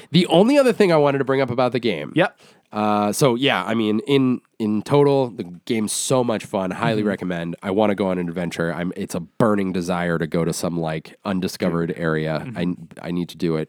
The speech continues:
Speaker 1: immediately. L A maybe will feel a little bit like that.
Speaker 2: Yeah.
Speaker 1: You know, I don't
Speaker 2: Maybe
Speaker 1: know
Speaker 2: we can
Speaker 1: about
Speaker 2: find
Speaker 1: temples
Speaker 2: some,
Speaker 1: and
Speaker 2: hey,
Speaker 1: stuff, but
Speaker 2: you don't know. There
Speaker 1: That's
Speaker 2: might be a
Speaker 1: true.
Speaker 2: temple out there.
Speaker 1: Maybe we shouldn't wander into too many dark alleys, but maybe a
Speaker 2: Yeah.
Speaker 1: couple,
Speaker 2: Yeah, a couple.
Speaker 1: you know?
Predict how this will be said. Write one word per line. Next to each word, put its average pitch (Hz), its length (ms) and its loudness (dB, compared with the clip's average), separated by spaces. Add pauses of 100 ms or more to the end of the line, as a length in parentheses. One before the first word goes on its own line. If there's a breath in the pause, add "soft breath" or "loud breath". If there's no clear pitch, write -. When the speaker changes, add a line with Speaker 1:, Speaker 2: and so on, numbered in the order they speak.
(120)
Speaker 1:
immediately. 76 600 -6 (960 loud breath)
L 156 200 4
A 135 120 4
maybe 107 220 4
will 95 140 2
feel 95 200 0
a 82 40 -2
little 131 180 -2
bit 90 180 -4
like 73 200 -8
that. 80 240 -6
Speaker 2:
Yeah. 147 260 0 (180)
Speaker 1:
You 92 80 -6
know, 87 140 -2
I 107 60 0
don't 147 100 4
Speaker 2:
Maybe - 40 4
Speaker 1:
know - 60 4
Speaker 2:
we 240 60 4
can - 140 2
Speaker 1:
about 156 60 -4
Speaker 2:
find 156 240 4
Speaker 1:
temples 104 320 2
Speaker 2:
some, - 140 -8
Speaker 1:
and 143 80 -2
Speaker 2:
hey, 180 120 4
Speaker 1:
stuff, - 240 -2
but 85 200 0 (120)
Speaker 2:
you 127 100 -4
don't 156 160 -2
know. 180 200 0 (380)
There 110 100 -6
Speaker 1:
That's - 20 -8
Speaker 2:
might 131 200 0
be - 60 4
a - 40 2
Speaker 1:
true. 147 60 -2
Speaker 2:
temple 139 280 -6
out - 140 -12
there. - 180 -18 (380)
Speaker 1:
Maybe 107 200 2
we 147 100 6
shouldn't 123 240 2
wander 95 280 2
into 80 140 -2
too - 180 -4
many 147 200 4
dark 170 260 2
alleys, 165 340 4
but 110 140 2
maybe 90 200 0
a 330 80 -2
Speaker 2:
Yeah. 220 60 -2
Speaker 1:
couple, 240 540 0
Speaker 2:
Yeah, - 80 0
a - 40 -4
couple. 147 320 0
Speaker 1:
you 175 60 4
know? 240 180 0